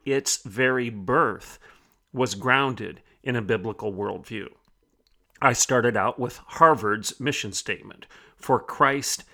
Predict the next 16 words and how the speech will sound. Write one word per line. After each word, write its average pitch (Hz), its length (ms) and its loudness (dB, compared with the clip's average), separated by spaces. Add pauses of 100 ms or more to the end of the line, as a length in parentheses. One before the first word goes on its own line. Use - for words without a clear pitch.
(180)
and 127 160 -2
the 117 80 -2
Church." - 720 -4 (260)
And 143 160 2
then 190 120 0
there 185 120 0
was 151 180 0
Princeton's, - 840 -6 (260)
"I 131 140 8
restore 127 800 0
life 117 480 -2
to - 100 -8
the 98 120 -4
dead," 110 540 -4 (320)
and 151 240 2
Yale's, 156 720 -2